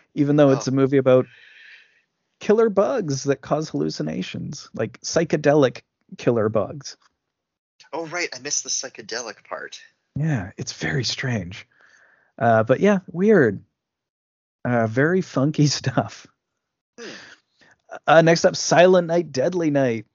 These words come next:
Speaker 1: the classic Santa slasher.
Speaker 2: Ooh.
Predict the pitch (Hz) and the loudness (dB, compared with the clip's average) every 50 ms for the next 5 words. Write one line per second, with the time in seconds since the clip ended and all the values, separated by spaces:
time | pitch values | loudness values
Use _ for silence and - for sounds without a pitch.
0 | _ _ _ _ _ _ _ - - - - - - 135 131 135 143 - - 143 | _ _ _ _ _ _ _ -16 -12 -12 -10 -8 -6 -4 -2 -2 -2 -2 -2 -6
1 | - - - - 113 113 120 123 127 143 127 - - - - 104 101 101 110 123 | -6 -6 -6 -6 -4 -4 -4 -2 0 0 0 0 -2 -10 -10 -8 -6 -4 -4 -4
2 | - - 127 110 101 92 92 107 - _ _ _ _ _ _ _ _ _ _ _ | -2 0 0 0 0 -2 -8 -14 -16 _ _ _ _ _ _ _ _ _ _ _
3 | - 101 117 139 170 180 170 160 147 127 104 _ _ | -20 -20 -20 -20 -20 -20 -20 -20 -20 -20 _ _ _